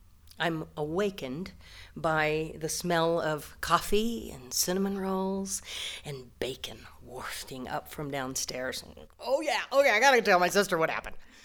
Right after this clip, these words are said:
Jump up, run downstairs, and the creak, creak, creak, creak, creak, you know, she knows I'm coming before I get there. I come around the corner, she hands me a cup of coffee. I'm like, "You will not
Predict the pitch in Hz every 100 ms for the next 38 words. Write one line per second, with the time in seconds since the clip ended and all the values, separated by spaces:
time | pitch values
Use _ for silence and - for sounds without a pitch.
0 | - - - - - 294 320 208 190 -
1 | _ - - 131 208 277 226 190 151 147
2 | 143 - - - - - 185 180 - 302
3 | - - 403 - - 330 330 - 285 277
4 | - 294 277 - - - - - - 180
5 | 165 170 - - 196 - - 240 233 202
6 | 196 - 262 165 165 180 180 175 247 247
7 | 123 143 - 160 160 202 208 247 254 196
8 | 170 185 185 175 151 170 170 170 170 -
9 | 180 170 160 160 170 165 160 302 339 349
10 | 349 370 339